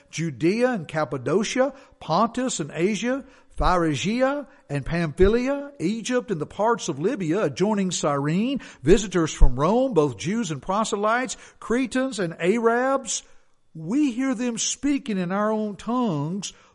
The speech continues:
the wonderful works of God. Thousands would make the pilgrimage to Jerusalem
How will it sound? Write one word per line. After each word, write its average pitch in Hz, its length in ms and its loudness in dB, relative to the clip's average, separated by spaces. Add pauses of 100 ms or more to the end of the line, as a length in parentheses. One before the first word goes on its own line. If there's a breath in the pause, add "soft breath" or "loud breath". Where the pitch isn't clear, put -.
the 190 120 8
wonderful 208 720 0
works 185 340 -6
of 190 140 -12
God. - 560 -14 (640 soft breath)
Thousands 269 680 2
would 175 220 -2
make 214 240 0
the 196 100 0
pilgrimage 190 840 2
to 202 120 2
Jerusalem 165 1000 0